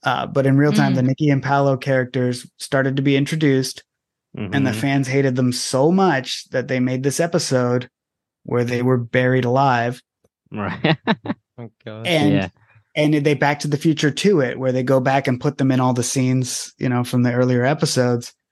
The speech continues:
Speaker 1: And, you know, Lost fans, we were watching it. We all knew we had these screen grabs, right? We could go back and be like, "They were not in the pilot. You cannot fool us. We know these two characters. You just made them up.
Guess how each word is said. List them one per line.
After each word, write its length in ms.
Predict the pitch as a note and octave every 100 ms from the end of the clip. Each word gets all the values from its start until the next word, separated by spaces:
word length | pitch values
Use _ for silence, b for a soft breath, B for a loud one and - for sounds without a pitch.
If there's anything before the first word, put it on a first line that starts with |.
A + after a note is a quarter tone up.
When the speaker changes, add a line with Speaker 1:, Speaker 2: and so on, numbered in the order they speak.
| _ _ _ _ _ _ _
Speaker 1:
And, 420 | C3 C3 B2 B2
you 80 | C3+
know, 160 | A#2
Lost 360 | A#2+ A#2+ A#2 -
fans, 340 | B2+ A#2+ A#2+ C3
we 120 | B2+
were 120 | A#2+
watching 440 | A#2+ A#2+ A#2+ B2+
it. 180 | B2 B2 - _ -
We 160 | D#3+ G#3
all 240 | E3+ C#3+
knew 460 | C#3 E3+ F3+ C#3 C3+
we 80 | D3+
had 140 | F#3 F3
these 200 | C#3+ -
screen 420 | - G3 C#4+ D4+
grabs, 460 | B2 A2 B2+ - B2+
right? 220 | C#3 G3+
We 120 | F#3+
could 160 | - -
go 120 | D3+
back 240 | E3 F#3+
and 80 | D3
be 60 | D3+
like, 140 | C#3
"They 120 | C3 F3
were 140 | G3
not 220 | F3+ F#3+
in 140 | F3+ F#3
the 80 |
pilot. 480 | D3+ D#3+ F3 C#3 A#2+
You 100 | C3
cannot 380 | B2+ E3 F3+ E3+
fool 300 | - F#3 E3+
us. 320 | C3+ A2+ - -
We 160 | C3 D3+
know 420 | E3+ C#3 A2+ B2 b b b b b -
these 220 | D3 D3
two 140 | D3+
characters. 400 | D3 C#3 C3 C3+
You 80 | C3
just 160 | C#3+ C3
made 240 | C3 C3+
them 160 | D3+ C#3+
up. 240 | A#2 B2+